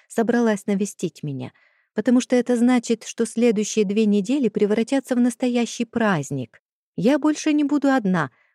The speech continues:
моя родная душа будет рядом, и мы, как и раньше, все-все будем делать вместе. Моему счастью нет предела. Федор понимает, как это для меня важно,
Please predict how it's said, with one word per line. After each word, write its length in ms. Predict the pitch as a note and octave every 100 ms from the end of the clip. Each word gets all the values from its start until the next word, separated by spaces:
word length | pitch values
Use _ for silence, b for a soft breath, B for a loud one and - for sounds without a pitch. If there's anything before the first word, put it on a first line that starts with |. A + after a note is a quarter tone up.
| -
моя 240 | G#3+ A#3
родная 380 | A3+ A3 A3+ A3+
душа 380 | G3+ A3+ C4 C4
будет 340 | D#3+ C#3+ -
рядом, 440 | D#3+ G3 F#3 F3 - b b b
и 120 | A#3
мы, 120 | B3+
как 260 | A#3+ A#3+ -
и 80 | A3+
раньше, 420 | A3+ A#3 - G#3
все-все 720 | - - D4+ C#4+ - B3+ C#4
будем 380 | G#3 A#3+ A#3 G#3+
делать 380 | G3 G#3+ G3 D3+
вместе. 680 | D3+ D#3+ D#3+ D3+ - - - b b b
Моему 300 | A3 A#3+ C4
счастью 560 | - C#4+ D4+ - - C4+
нет 240 | C4+ -
предела. 640 | B3+ B3 F#3+ G#3 E3 A#2 - _ _ _ _ _
Федор 320 | G#3+ G3+ A3
понимает, 600 | - A3 A3+ B3+ A3+ -
как 200 | - E3
это 160 | E3+ E3+
для 140 | F3
меня 260 | E3+ F3 E3
важно, 420 | E3+ D#3 D#3